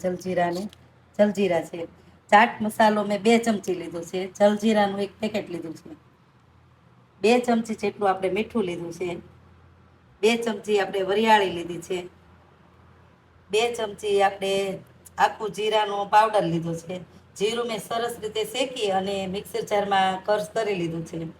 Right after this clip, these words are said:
એક ચમચી આપણે મરી પાવડર લીધો છે.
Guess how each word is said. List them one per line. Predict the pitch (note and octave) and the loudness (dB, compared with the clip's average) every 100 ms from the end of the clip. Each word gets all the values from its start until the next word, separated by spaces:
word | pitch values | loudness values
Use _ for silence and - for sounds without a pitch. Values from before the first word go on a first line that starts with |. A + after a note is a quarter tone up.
| - - _ _ _ _ _ _ _ _ _ D#3+ F#3+ | -20 -20 _ _ _ _ _ _ _ _ _ -2 2
એક | B3 A#3+ | 2 2
ચમચી | A#3 A3+ A3 G#3 | -2 -2 -2 2
આપણે | G3 G3+ G3 G3 | 2 2 -4 -2
મરી | A3+ A#3 | -2 0
પાવડર | F#3+ F3 E3+ E3 | -2 -2 -4 -6
લીધો | D#3+ E3 D#3+ | -6 -6 -8
છે. | F3 | -12